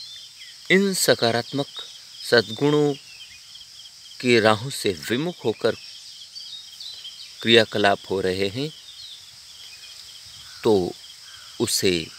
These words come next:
संतुलित और संशोधित किया जाना चाहिए। हर संभव वह प्रयास हो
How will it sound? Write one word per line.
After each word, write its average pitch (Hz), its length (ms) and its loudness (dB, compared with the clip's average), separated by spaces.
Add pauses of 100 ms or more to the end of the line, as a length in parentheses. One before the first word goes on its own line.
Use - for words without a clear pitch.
(1300)
संतुलित 147 640 0
और 131 200 2
संशोधित 165 840 -2 (600)
किया 107 160 2
जाना 92 340 -2
चाहिए। - 460 -6 (2750)
हर 214 160 10
संभव 190 340 0
वह 151 360 -4 (100)
प्रयास 139 420 -2
हो - 100 -8